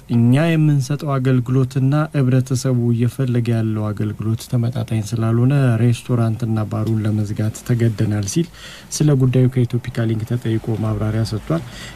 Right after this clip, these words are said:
«የሰራተኞቹ ዕጣ ፈንታስ ምን ሊሆን ነው?» ብለን ገልጸንለት ነበረ። «ሰራተኞቻችንን ደብዳቤ እየሰጠን አሰናብተናል፣ ምንም አማራጭ ስለሌለን» ሲል ገልጾልናል። «በቀጣይስ የተከራያችሁትን ቤት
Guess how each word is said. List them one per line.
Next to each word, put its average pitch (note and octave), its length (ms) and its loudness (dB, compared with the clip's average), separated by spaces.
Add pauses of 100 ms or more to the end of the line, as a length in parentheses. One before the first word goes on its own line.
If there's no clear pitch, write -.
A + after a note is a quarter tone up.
«የሰራተኞቹ D3+ 840 2
ዕጣ C#3 220 -2
ፈንታስ C3 520 0 (140)
ምን C3 260 4
ሊሆን A#2+ 300 2
ነው?» A2+ 120 0
ብለን A2 240 -2
ገልጸንለት A2 640 -2
ነበረ። A2+ 300 -2 (500)
«ሰራተኞቻችንን D3 1000 2 (160)
ደብዳቤ A#2+ 540 0
እየሰጠን A#2 580 0
አሰናብተናል፣ A#2 760 0 (420)
ምንም A#2+ 340 4 (320)
አማራጭ A2 460 0
ስለሌለን» G#2+ 640 -2
ሲል A#2+ 320 -4
ገልጾልናል። A2+ 720 2
«በቀጣይስ C#3 640 0 (300)
የተከራያችሁትን A#2+ 1120 0
ቤት C#3 220 0